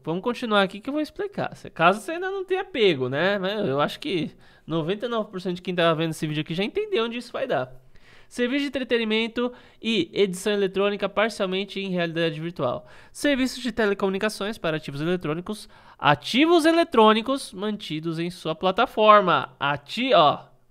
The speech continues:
Ativos eletrônicos mantidos. Serviços de processamento de transações, ó. Processamento de transações financeiras reali-,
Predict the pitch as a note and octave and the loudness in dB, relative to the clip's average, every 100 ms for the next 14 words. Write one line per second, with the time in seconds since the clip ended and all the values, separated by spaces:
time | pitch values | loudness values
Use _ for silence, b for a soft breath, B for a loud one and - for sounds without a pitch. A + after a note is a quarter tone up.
0 | _ _ _ _ C#3+ - F#3 A3 C#4 D4+ | _ _ _ _ -14 -10 -10 -6 -2 -2
1 | D#4 A3+ A3+ C4 D#4 D4 - - F#3 C#4+ | 2 4 4 2 -4 -8 -12 -8 -2 -2
2 | D4+ - F#3 D#3 - - - _ _ _ | -2 -4 -2 -4 -10 -16 -20 _ _ _
3 | b b b b b b b b - C#4 | b b b b b b b b -2 0
4 | C#4 C4+ B3 A#3+ A3 B3 C4 B3 G#3+ G#3+ | 0 -2 -2 -2 -2 -4 -4 -2 0 -2
5 | G#3 F#3+ F#3+ A#3 A#3 G#3+ F#3 G#3+ - D#3+ | -2 -6 -4 -2 -2 -2 -2 -4 0 4
6 | D3+ - B B B - B3 E4 F4+ E4 | 4 4 B B B 2 4 4 2 0
7 | B3 D4+ A#3+ B3+ D#4 B3 A#3+ B3 A3+ A3+ | 2 2 2 2 4 4 2 0 0 0
8 | - - F#3+ G3 G#3 A#3+ B3+ - - E3 | 0 4 6 6 4 2 -2 -8 -2 2
9 | E3+ F3 - | 4 2 0